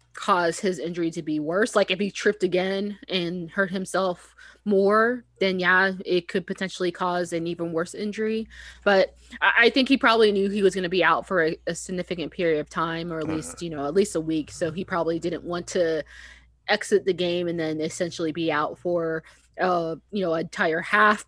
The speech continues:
Speaker 1: plus whatever amount of other games that he would have to play. Um, and I think the other thing too is that, um, one of the things we haven't talked about too much is that there have been a significant amount of postponements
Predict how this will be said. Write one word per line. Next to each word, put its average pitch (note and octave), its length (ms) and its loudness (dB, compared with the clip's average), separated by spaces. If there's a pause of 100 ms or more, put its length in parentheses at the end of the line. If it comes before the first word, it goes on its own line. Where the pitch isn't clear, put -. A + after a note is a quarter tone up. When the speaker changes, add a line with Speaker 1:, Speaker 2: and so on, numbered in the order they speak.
Speaker 1:
plus - 280 -2
whatever F3 340 0
amount E3+ 280 -2
of D#3+ 300 -8
other F#3 260 0
games E3+ 340 -2
that E3+ 120 -4
he F3 140 -4
would D#3+ 160 -4
have E3 220 -8
to E3 100 -8
play. F3 420 0 (800)
Um, A#3+ 400 6
and C#4 280 4
I C#4 140 6
think G4 180 2
the G#4+ 60 6
other F4+ 180 4
thing C#4+ 200 2
too C4+ 200 0
is A#3+ 200 -2
that, G3+ 400 4 (340)
um, G#3+ 240 6
one B3+ 140 6
of C4+ 100 4
the B3 60 -2
things B3+ 180 0
we A#3+ 80 0
haven't A3+ 300 2
talked G#3+ 200 0
about G#3 280 2
too D4+ 160 4
much B3 200 4
is G#3+ 120 -2
that G3+ 200 4
there C4+ 120 6
have A3 320 4
been A3+ 160 4
a G#3 200 4
significant A3+ 540 2
amount G#3 260 2
of G#3 80 0
postponements A3 920 -2